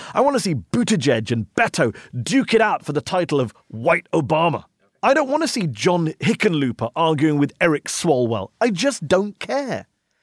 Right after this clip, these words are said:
And be honest, you're Googling who Hickenlooper and Swalwell are right now, aren't you?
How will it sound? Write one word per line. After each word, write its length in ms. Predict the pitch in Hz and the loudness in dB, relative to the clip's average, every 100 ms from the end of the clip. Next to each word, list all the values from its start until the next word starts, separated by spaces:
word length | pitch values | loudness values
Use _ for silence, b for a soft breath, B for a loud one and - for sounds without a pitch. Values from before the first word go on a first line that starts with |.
| _ _ _ _ _ | _ _ _ _ _
And 80 | 208 | 0
be 100 | 277 | 2
honest, 440 | 320 285 - - _ _ _ - | 4 2 -2 -8 _ _ _ -6
you're 120 | 220 | -4
Googling 540 | 139 240 277 190 151 | -2 -2 0 2 0
who 160 | 139 160 | 2 2
Hickenlooper 640 | 208 - 185 175 160 175 | 0 0 0 0 0 -2
and 100 | 165 | -4
Swalwell 500 | - 220 233 202 139 | -4 0 2 2 2
are 180 | 127 131 b _ | 2 -2 b _
right 340 | 117 160 165 | 0 2 2
now, 300 | 151 147 113 | 0 -2 -2
aren't 220 | 110 117 | -4 -6
you? 160 | 95 90 | -10 -16